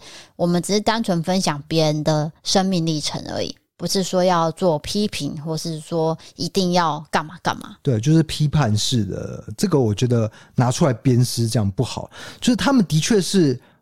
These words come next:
Speaker 2: 这样子走过来，这个我们就保留完全开放的态度，不会说一定是错，一定是对。那你要觉得是对，也要觉得是错，都没有问题，对不对？
Speaker 1: 就是自己的想法观念啊。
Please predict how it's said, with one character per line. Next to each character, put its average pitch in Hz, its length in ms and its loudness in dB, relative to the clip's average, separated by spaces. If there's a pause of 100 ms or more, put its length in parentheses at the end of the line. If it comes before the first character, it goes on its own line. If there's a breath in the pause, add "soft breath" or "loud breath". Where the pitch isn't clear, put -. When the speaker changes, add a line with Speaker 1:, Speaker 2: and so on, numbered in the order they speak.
(160)
Speaker 2:
这 - 120 2
样 170 100 4
子 113 100 -2
走 101 220 -2
过 117 220 0
来， - 160 -6 (200)
这 277 120 2
个 214 80 2
我 135 120 4
们 113 240 4
就 180 140 2
保 92 360 -2
留 101 260 0
完 110 320 4
全 117 320 2
开 180 360 2
放 170 280 0
的 98 100 -2
态 - 300 -4
度， 90 300 -8 (440 loud breath)
不 165 80 4
会 185 80 6
说 185 160 2
一 127 60 0
定 135 200 4
是 131 100 2
错， 123 240 0
一 107 80 -2
定 117 160 2
是 117 120 2
对。 110 260 0 (340 loud breath)
那 226 120 4
你 151 100 6
要 180 140 4
觉 147 160 2
得 127 100 4
是 139 140 2
对， 127 260 2
也 127 240 -6 (100)
要 156 160 2
觉 127 160 0
得 107 80 0
是 117 140 -2
错， 110 320 -2 (360 loud breath)
都 208 200 4
没 170 160 6
有 135 120 6
问 131 260 4
题， - 400 -8 (100)
对 110 100 -2
不 80 100 -4
对？ - 220 -8 (160)
Speaker 1:
就 175 160 -4
是 196 180 -2 (140)
自 277 160 0
己 175 200 -4
的 147 600 -2
想 190 300 -2
法 156 260 -2
观 180 280 -2
念 165 240 -2
啊。 - 200 -12